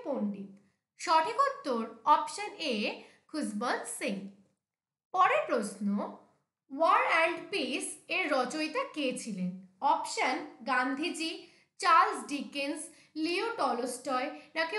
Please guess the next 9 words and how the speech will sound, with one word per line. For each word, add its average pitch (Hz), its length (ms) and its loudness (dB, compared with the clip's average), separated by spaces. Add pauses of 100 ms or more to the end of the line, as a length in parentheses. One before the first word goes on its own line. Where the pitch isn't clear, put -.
ওপরের 359 320 -2 (100)
কোনোটিই 302 480 -2 (100)
নয়? 196 220 -2 (420)
সঠিক 359 380 0
উত্তর 539 200 0 (120)
হবে 220 280 0 (280)
option 453 340 -2 (180)
সি, 254 160 -6 (640)
লিও 240 300 -2